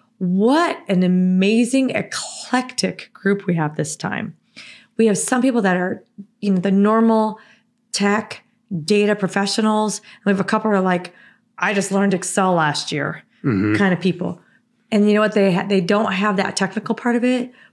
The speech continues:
Speaker 1: but boy, they make up with it with the way they can talk on the phone. You know, I'm talking about Jason here. Jake and, Jason has this, he's, he's got his own kind of luck. He,
Speaker 2: Okay.
Speaker 1: you know what's
Speaker 2: I'm just,
Speaker 1: kinda funny?
Speaker 2: I'll just say this about
Speaker 1: Yeah.
Speaker 2: Jason. Jason owns a hair salon. He's been cutting his hair,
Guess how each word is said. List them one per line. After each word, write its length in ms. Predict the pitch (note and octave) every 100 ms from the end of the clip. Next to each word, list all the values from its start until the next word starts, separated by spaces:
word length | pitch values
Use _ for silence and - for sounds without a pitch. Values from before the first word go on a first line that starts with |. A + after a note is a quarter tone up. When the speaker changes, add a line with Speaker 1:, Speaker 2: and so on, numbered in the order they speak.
| _
Speaker 1:
but 280 | F3 F3 D3+
boy, 460 | F#3 F3+ F#3+ G3
they 180 | F#3+ G3
make 240 | G3 F#3+ G3+
up 120 | G3
with 120 | F#3
it 160 | G3+ A3
with 160 | F3
the 80 | F3+
way 160 | F3+ F3+
they 140 | E3+
can 180 | E3+ E3
talk 300 | - E3+ -
on 80 | D#3+
the 80 | D#3
phone. 320 | - G3 G3
You 80 | F3+
know, 80 | E3+
I'm 100 | D#3
talking 280 | E3 D#3+
about 240 | D#3+ E3 E3
Jason 380 | F#3 F#3+ F3 D#3
here. 280 | D#3 D#3 - - - - - - -
Jake 220 | A#3 B3+
and, 200 | G#3 A3
Jason 340 | A3 B3+ C#4
has 200 | F#3+ F3+ F3+
this, 180 | - - _ _ _ _
he's, 300 | C#4+ D4 - -
he's 220 | - G4+ G4
got 160 | C#4
his 100 | B3+
own 180 | A#3+ F4+
kind 200 | - G3+
of 80 | F3+
luck. 340 | E3+ A#2 D#3+
He, 160 | - C4+
Speaker 2:
Okay. 100 | -
Speaker 1:
you 80 | B3
know 80 | C#4+
what's 120 | -
Speaker 2:
I'm 40 |
just, 140 | - C#4
Speaker 1:
kinda 120 | C#4
funny? 160 | B3 C#3
Speaker 2:
I'll 80 |
just 180 | D3 A#2+
say 120 | A#2+
this 180 | G2+ F#2
about 260 | F#2 F2 G2
Speaker 1:
Yeah. 100 | F#2
Speaker 2:
Jason. 320 | G#2+ F2+ E2
Jason 420 | - A#2+ A#2+ C3+
owns 240 | - G#2 F#2+
a 80 |
hair 160 | F2 F2+
salon. 400 | - D2+ C2 - _ _ _ _ _
He's 120 | G2+
been 120 | G#2
cutting 280 | G2 G2+ G#2
his 140 | A2 -
hair, 360 | F#2 E2+ -